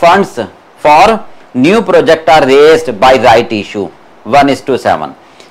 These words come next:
जिसके पास सात share हैं उसको बोल दिया, "एक share खरीदने का अधिकार आप रखते हो।"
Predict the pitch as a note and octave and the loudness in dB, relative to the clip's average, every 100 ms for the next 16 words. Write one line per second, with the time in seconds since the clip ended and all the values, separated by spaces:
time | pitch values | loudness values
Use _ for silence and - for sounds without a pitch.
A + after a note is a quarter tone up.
0 | - G#2+ E3 - - A#3+ A#3+ F#3 F3 F#3 | -14 -4 -4 -4 0 0 2 2 2 0
1 | E3 - D#3+ D#3+ - - E3 D3+ D3 - | -4 -2 2 2 0 -2 0 0 0 -2
2 | D#3+ C3 B2+ F3+ G3 E3 E3 - D#3 D#3+ | -2 0 2 2 4 4 2 -2 -4 -4
3 | D3 C3+ B2+ C3+ C3+ A#2+ C3+ C#3+ F#3+ D3+ | -2 -2 -2 0 0 0 0 2 2 2
4 | C3 A#2 - A#2+ G#2 F2+ | 0 -4 -2 -6 -4 -8